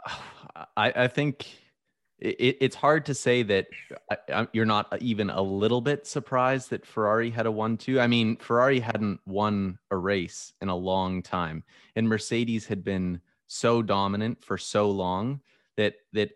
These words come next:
even if they were performing well in, in the, um, the preseason testing, I think it'd be impossible to say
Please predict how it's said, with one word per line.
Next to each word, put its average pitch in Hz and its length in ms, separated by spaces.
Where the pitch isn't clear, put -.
even 160 380
if - 220
they 127 120
were 120 120
performing 110 560
well 98 300
in, 95 140
in 95 320
the, 92 260
um, 82 320
the 101 60
preseason 95 600
testing, 98 380
I 98 60
think 104 180
it'd 95 100
be 95 60
impossible 90 640
to 82 80
say 82 380